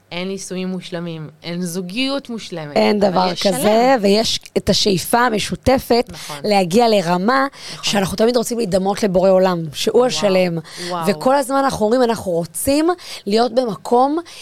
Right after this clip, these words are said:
Speaker 2: שלם יותר, או
Speaker 1: נכון.
Speaker 2: טוב יותר,
Speaker 1: נכון.
Speaker 2: מבין יותר,
Speaker 1: נכון.
Speaker 2: מכיל יותר. אני מאוד, מאוד, מאוד התרגשתי כשאמרת את העניין הזה, שבאמת אנחנו, אנחנו סוג של אבדה.
Speaker 1: נכון.
Speaker 2: כשאין לנו אחד את השני, אנחנו כאילו לא,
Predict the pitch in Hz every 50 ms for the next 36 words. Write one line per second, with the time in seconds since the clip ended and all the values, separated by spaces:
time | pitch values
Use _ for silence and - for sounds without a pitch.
0 | - - _ _ _ _ _ _ - - - - 202 202 196 214 220 202 185 165
1 | - - - 220 175 160 160 151 170 151 135 - - - 196 - - - 226 202
2 | 190 175 190 190 175 - - - 208 190 185 180 165 170 160 - - 165 156 -
3 | - - 202 202 190 147 165 202 208 202 202 202 190 - - 214 196 190 185 175
4 | 185 180 175 170 - 196 220 208 202 196 185 - - 202 196 185 180 175 - -
5 | - - - - _ - 202 196 185 180 196 214 233 240 247 233 233 220 226 226
6 | 233 226 - 185 180 196 190 - - - 233 - - 196 180 180 196 - 233 -
7 | 202 190 190 190 190 208 208 170 180 165 - 185 170 175 190 220 254 247 214 170
8 | - - 180 180 175 170 175 - - 175 175 - - 185 175 170 170 165 160 160
9 | - - - - - - - - - - 254 220 - - 294 - - 240 196 170
10 | 160 180 175 160 160 208 196 165 - _ _ - 190 175 - - 165 151 - -
11 | - - 226 285 285 240 202 - - 214 233 233 - - - - - 196 190 226
12 | 254 240 208 160 - - - - - 214 190 190 196 220